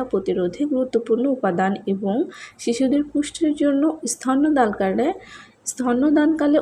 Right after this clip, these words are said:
অতি প্রয়োজনীয়। এই ওষুধটি ভিটামিন ডি থ্রি এর ঘাটতি পূরণ করতে সহায়তা করে। আহ, ভিটামিন ডি থ্রি এর ঘাটতি প্রতিরোধে সহায়তা করে,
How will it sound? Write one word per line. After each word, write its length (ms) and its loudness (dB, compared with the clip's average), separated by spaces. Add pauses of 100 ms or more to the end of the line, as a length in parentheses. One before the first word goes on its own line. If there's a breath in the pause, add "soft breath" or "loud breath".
অতি 320 4 (180)
প্রয়োজনীয়। 560 2 (280)
এই 160 4
ওষুধটি 480 2
ভিটামিন 520 4
ডি 160 4
থ্রি 180 0
এর 100 6
ঘাটতি 340 -2
পূরণ 340 2
করতে 380 4
সহায়তা 480 -2
করে। 300 0 (1300 loud breath)
আহ, 300 2
ভিটামিন 400 2
ডি 160 2
থ্রি 140 0
এর 140 8
ঘাটতি 300 -2
প্রতিরোধে 540 2
সহায়তা 420 -2
করে, 280 2